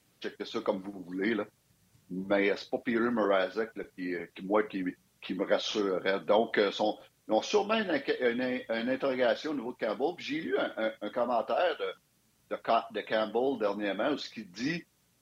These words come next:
puis ça, ça me rassure pas, il dit, euh, « J'apprends encore le rôle de numéro un. » Euh, et puis, c'est comme, dans sa tête, euh, il est encore en apprentissage pour être un numéro un. Donc, ça, c'est pas rassurant. Donc, de, de les rumeurs qui partent un petit peu partout.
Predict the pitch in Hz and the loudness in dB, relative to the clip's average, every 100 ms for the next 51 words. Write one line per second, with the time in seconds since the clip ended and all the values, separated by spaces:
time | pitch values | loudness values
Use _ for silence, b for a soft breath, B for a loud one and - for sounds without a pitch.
0 | - - 214 135 117 110 - 110 - 151 | -6 2 4 6 6 4 4 0 2 2
1 | 147 104 95 113 135 107 107 104 117 110 | 2 0 -4 0 6 6 4 4 2 4
2 | 143 151 131 113 110 131 156 160 143 - | 2 4 2 0 0 2 4 2 -2 -12
3 | - 107 101 123 139 127 107 107 117 98 | -10 -10 -8 -10 -10 -10 -10 -6 -4 -4
4 | 95 101 - _ _ _ _ _ - 92 | -6 -6 -14 _ _ _ _ _ -10 -6
5 | 92 95 95 - 92 90 - - 92 - | -4 -4 -6 -8 -6 -6 -8 -4 -2 -2
6 | 98 - 113 110 98 101 110 120 156 - | 0 4 4 6 6 6 4 4 2 4
7 | 107 98 98 98 98 110 104 139 165 127 | 6 6 4 -2 0 2 4 2 2 2
8 | 110 - 110 - - 156 143 - 117 113 | 0 0 -4 -2 -2 -2 -2 -8 -4 -4
9 | 104 95 98 - 104 98 107 98 92 117 | -2 -2 -2 -6 -8 -6 -4 -2 -2 -2
10 | 147 107 - 190 190 156 160 131 - 101 | 0 -2 -4 -10 -4 -2 0 0 -4 -6
11 | 101 107 _ _ _ _ _ - 107 107 | -6 -6 _ _ _ _ _ 4 4 4
12 | - 107 113 110 135 147 123 110 107 110 | -2 0 2 4 4 4 2 0 2 4
13 | 127 120 - - 123 - 101 - - 110 | 4 2 -4 -4 -4 -4 -8 -10 -12 -6
14 | 104 - - 277 | -6 -6 -6 -6